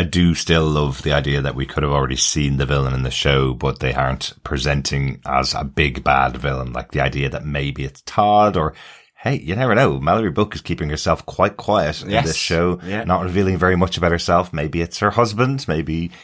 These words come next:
Speaker 1: it's her. Maybe she's the villain of the show. You never, you never know, uh, how these things are gonna play out. But, uh,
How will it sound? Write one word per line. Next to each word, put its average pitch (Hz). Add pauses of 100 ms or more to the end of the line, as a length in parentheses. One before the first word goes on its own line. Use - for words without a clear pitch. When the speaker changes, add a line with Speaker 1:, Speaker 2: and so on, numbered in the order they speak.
(100)
Speaker 1:
it's 95
her. 139
Maybe 107
she's 131
the 113
villain 95
of 78
the 76
show. 69
You 78
never, 131
you 113
never 151
know, 65 (340)
uh, 78
how 82
these 82
things 76
are 76
gonna 71
play 69
out. 67
But, 73
uh, 71